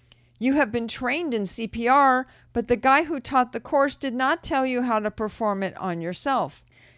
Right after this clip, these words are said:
Since many people are alone when they suffer a heart attack, without help, the person whose heart is beating improperly and who begins to feel faint has only about ten seconds left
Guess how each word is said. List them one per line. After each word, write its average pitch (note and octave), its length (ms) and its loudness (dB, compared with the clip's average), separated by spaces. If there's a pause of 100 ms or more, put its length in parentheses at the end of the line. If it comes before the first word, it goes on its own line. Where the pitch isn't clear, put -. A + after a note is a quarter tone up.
Since C#4+ 340 -4
many C#4 320 0
people C4+ 480 -2
are A3 220 4
alone G#3+ 840 2
when F3+ 180 -2
they E3+ 100 -2
suffer F#3 400 -2
a F3 80 2
heart F3+ 240 2
attack, G#3 460 -2 (400)
without F4 400 6
help, E4+ 380 4 (440)
the A#3 120 0
person D#4+ 460 -4
whose B3 280 -4
heart C4+ 340 0
is F#3 200 -6
beating C4 480 -6
improperly B3+ 760 0
and G3 200 -6
who G#3+ 140 -4
begins A3+ 600 -6
to - 160 -4
feel C4+ 560 -2
faint A#3 480 -8 (380)
has C4 340 2
only C4 380 -4
about A3 440 0
ten A#3+ 280 -6
seconds A3+ 520 -6
left F#3 300 0